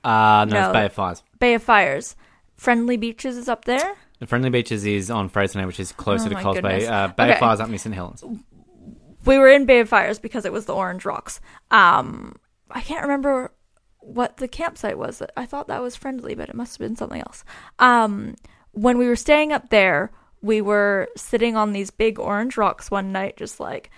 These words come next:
Speaker 2: hanging out, drinking wine, staring at the ocean, and a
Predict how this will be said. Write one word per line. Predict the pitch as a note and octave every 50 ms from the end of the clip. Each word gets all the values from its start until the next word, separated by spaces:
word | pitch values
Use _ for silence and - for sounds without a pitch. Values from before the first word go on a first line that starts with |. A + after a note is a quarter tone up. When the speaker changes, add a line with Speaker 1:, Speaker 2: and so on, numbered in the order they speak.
| _ _ _
Speaker 2:
hanging | _ - G#3 G#3+ A3+ A#3+ A#3+ A3+
out, | A3 A3 G#3+ G3+ G#3+
drinking | - A3 A#3 A3+ B3 A3+ G#3+
wine, | G#3 G#3 G#3 G#3 G#3 G#3 G#3
staring | G#3 - A3+ A3 A#3 A#3
at | A#3 -
the | - - F#3+
ocean, | G3+ A3 - - G#3+ G#3+ A3 A3+ B3+ - - - - _ _ _
and | - C4 B3+ A#3 A3+ A3+ G#3+ G#3+ G#3+ A3 A3 G3+ - _ _
a | - B3 B3 A#3+ A#3 A3+ A3 A3 A3 G#3+ G#3+ G3+ -